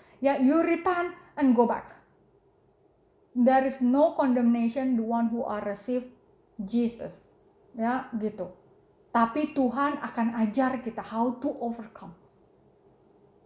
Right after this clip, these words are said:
By what? By the word of God. By your faith. By meditating the word of God. Gitu ya. Jadi kita bukan orang-orang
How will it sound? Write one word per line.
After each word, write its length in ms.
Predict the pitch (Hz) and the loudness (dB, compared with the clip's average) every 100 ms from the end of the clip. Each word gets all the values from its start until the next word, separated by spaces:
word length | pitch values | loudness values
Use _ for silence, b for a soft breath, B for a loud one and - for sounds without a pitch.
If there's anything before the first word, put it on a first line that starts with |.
| _ | _
By 320 | 226 226 240 | 0 2 4
what? 320 | 247 254 254 B B | 2 0 -4 B B
By 160 | 220 220 | -2 0
the 160 | 208 | 0
word 160 | 202 202 | -2 -4
of 160 | 170 - | -6 -14
God. 160 | - _ _ _ _ _ _ _ _ _ - | -18 _ _ _ _ _ _ _ _ _ -10
By 320 | 202 214 233 | -2 2 4
your 160 | 247 247 | 4 2
faith. 400 | - 202 - - _ _ _ 202 | -4 -10 -12 -20 _ _ _ 0
By 240 | 220 254 | 4 4
meditating 640 | 254 254 254 233 226 220 | 4 2 0 -2 -4 -4
the 120 | 208 190 | -6 -6
word 200 | 196 196 | -8 -8
of 80 | |
God. 160 | - - - _ _ _ _ _ - | -12 -14 -14 _ _ _ _ _ -12
Gitu 240 | 208 208 190 | -10 -8 -8
ya. 240 | 214 233 - _ _ _ _ _ _ 226 | -8 -10 -16 _ _ _ _ _ _ 4
Jadi 320 | 240 240 320 | 6 6 2
kita 240 | 330 359 269 | 0 2 2
bukan 360 | 254 254 294 - | 2 0 -2 -2
orang-orang 540 | 226 233 233 220 233 | -4 -4 -2 -2 -2